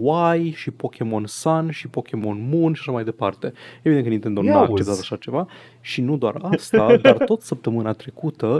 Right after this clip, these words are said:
Speaker 1: i-a dat, le-a trimis tot așa un cease and desist celor de la Capcom pentru Monster Hunter.
Speaker 2: Băi, trebuie, trebuie să, uh, le admiri, uh, tenacitatea cu care își apără brandul la
Speaker 1: Da.
Speaker 2: aceste, adică să se bat și cu ea mari și cu ea
Speaker 1: Da,
Speaker 2: mici,
Speaker 1: da,
Speaker 2: ok?
Speaker 1: exact.
Speaker 2: You can,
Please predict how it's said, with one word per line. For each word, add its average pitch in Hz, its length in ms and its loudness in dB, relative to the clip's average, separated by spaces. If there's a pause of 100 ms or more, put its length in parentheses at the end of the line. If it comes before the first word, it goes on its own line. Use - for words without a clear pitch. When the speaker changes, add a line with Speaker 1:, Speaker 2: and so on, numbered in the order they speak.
Speaker 1:
i-a 120 180 2
dat, 123 340 -4 (180)
le-a 117 120 2
trimis 131 240 -4
tot - 120 -10
așa 117 140 -4
un 104 80 0
cease - 240 -12
and 107 100 -4
desist 101 280 -8
celor 131 200 -2
de 139 60 0
la 143 100 0 (200)
Capcom 139 760 -2 (100)
pentru 135 260 -2
Monster 139 320 -6
Hunter. 98 480 -6
Speaker 2:
Băi, 127 220 -4 (100)
trebuie, 139 340 4
trebuie 143 460 2
să, - 220 0 (640)
uh, 110 340 4
le 107 180 4
admiri, 107 680 4
uh, 101 120 6
tenacitatea 104 580 0
cu 98 80 4
care 95 180 2
își 98 160 0
apără 98 260 0
brandul 101 400 4
la 98 60 6
Speaker 1:
Da. 95 60 6
Speaker 2:
aceste, 104 360 0
adică 113 220 2
să 151 180 2
se 147 140 2
bat 180 220 4
și 175 100 -6
cu 170 140 4
ea 147 120 8
mari 135 260 4
și - 120 -8
cu 127 120 2
ea 104 140 6
Speaker 1:
Da, 98 120 4
Speaker 2:
mici, 90 100 2
Speaker 1:
da, 101 80 2
Speaker 2:
ok? 101 120 4
Speaker 1:
exact. 98 420 6
Speaker 2:
You 143 560 4
can, 180 160 4